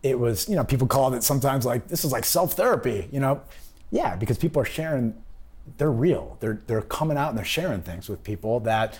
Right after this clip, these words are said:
they normally wouldn't say at work. You know, some people say, "When I go to work, I leave it at the door." And I'm like, "I don't know, how do you do that?" Like, you can try, but, like,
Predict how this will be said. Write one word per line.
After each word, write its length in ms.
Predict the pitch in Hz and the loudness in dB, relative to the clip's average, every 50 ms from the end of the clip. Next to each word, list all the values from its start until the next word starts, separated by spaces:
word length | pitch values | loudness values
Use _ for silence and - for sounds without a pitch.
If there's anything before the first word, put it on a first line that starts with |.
| - | -6
they 100 | - 123 | -2 0
normally 380 | 120 127 135 151 165 170 175 156 | 2 2 2 4 4 4 4 4
wouldn't 500 | 135 127 139 190 233 240 247 240 254 - - - - - - - | 4 2 2 2 4 4 2 2 0 -2 -8 -16 -20 -20 -16 -6
say 540 | - - - 185 175 170 165 165 160 - - - - | -4 0 2 4 6 6 6 4 4 0 -6 -6 -6
at 100 | 113 110 | -4 0
work. 380 | 117 117 107 - - - - - - - - - - - - - - - - - - | 2 0 0 0 -4 -10 -14 -16 -18 -20 -20 -20 -20 -20 -20 -20 -20 -20 -20 -10 -4
You 80 | 131 | -2
know, 60 | 120 | -2
some 180 | 110 - 156 147 | 0 2 2 2
people 160 | 139 127 123 | 2 0 0
say, 340 | 117 - 139 123 117 113 - - - - - | 0 2 2 2 2 2 0 -4 -12 -16 -10
"When 100 | - - | -4 0
I 60 | 147 160 | 2 4
go 80 | 165 | 6
to 80 | 165 160 | 6 8
work, 340 | 156 170 180 180 180 - - | 8 6 6 4 2 -2 0
I 80 | - 143 | 2 4
leave 180 | 160 170 156 147 | 6 6 6 6
it 60 | 139 | 4
at 80 | 123 | 4
the 60 | 107 110 | 2 2
door." 400 | 104 127 113 92 - - - - - - - - - - - - - _ - - - - - - - - - | 2 2 2 2 -2 -6 -12 -16 -18 -20 -20 -20 -20 -20 -20 -20 -20 _ -20 -20 -20 -20 -20 -20 -20 -10 -4
And 100 | 151 147 | 0 0
I'm 60 | 143 | 2
like, 140 | 143 143 131 | 4 4 4
"I 80 | 135 139 | 4 4
don't 80 | 214 | 4
know, 60 | 262 - | 4 4
how 160 | - 151 208 | 4 4 4
do 80 | 254 208 | 6 6
you 40 | 165 | 6
do 180 | 139 156 226 254 | 6 6 4 4
that?" 300 | - 98 - - - - | 2 0 -2 -6 -4 0
Like, 380 | 131 123 127 127 120 - - - - - - - - - - - | 2 2 2 2 0 -4 -8 -12 -18 -20 -20 -20 -20 -20 -4 0
you 140 | 180 214 | 0 2
can 80 | 233 143 | 2 2
try, 460 | 110 - 147 170 240 220 131 - 113 | 2 2 4 4 4 4 2 0 -2
but, 160 | 110 120 123 | -2 -2 0
like, 340 | 135 131 127 131 123 110 - | 2 2 4 2 2 -2 -4